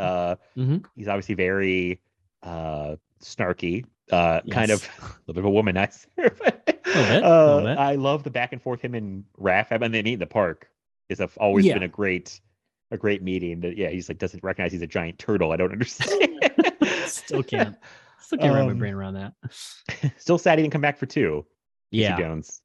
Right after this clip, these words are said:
Speaker 2: Yeah.
Speaker 1: But
Speaker 2: Would've been
Speaker 1: yeah.
Speaker 2: cool. Would've been cool. Uh,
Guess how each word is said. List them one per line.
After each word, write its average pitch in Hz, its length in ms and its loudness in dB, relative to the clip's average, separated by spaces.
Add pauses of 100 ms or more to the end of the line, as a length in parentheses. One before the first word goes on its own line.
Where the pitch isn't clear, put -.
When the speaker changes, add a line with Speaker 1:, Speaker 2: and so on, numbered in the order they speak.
Speaker 2:
Yeah. 95 280 -6 (360)
Speaker 1:
But 175 80 2
Speaker 2:
Would've 240 60 2
been 240 120 4
Speaker 1:
yeah. - 0 -
Speaker 2:
cool. 123 440 -2
Would've 135 260 -2
been 135 140 -2
cool. 98 380 -8
Uh, 104 360 -8